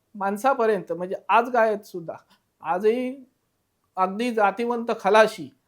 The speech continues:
आपली बोट पाण्यामध्ये सुरू करण्याच्या अगोदर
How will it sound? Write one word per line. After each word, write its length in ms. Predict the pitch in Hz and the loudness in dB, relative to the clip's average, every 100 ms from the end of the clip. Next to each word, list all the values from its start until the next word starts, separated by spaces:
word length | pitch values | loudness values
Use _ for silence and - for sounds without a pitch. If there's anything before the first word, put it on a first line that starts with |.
| _ _ - | _ _ -4
आपली 400 | 165 185 214 233 | -4 -2 -4 -4
बोट 400 | 202 202 220 214 _ _ _ | 2 4 4 0 _ _ _
पाण्यामध्ये 560 | - 185 196 208 208 214 | -4 -2 0 0 2 0
सुरू 280 | 214 180 220 | 0 -2 0
करण्याच्या 480 | 220 196 196 190 175 | 0 0 0 -2 -2
अगोदर 360 | 170 170 185 | -4 -4 -4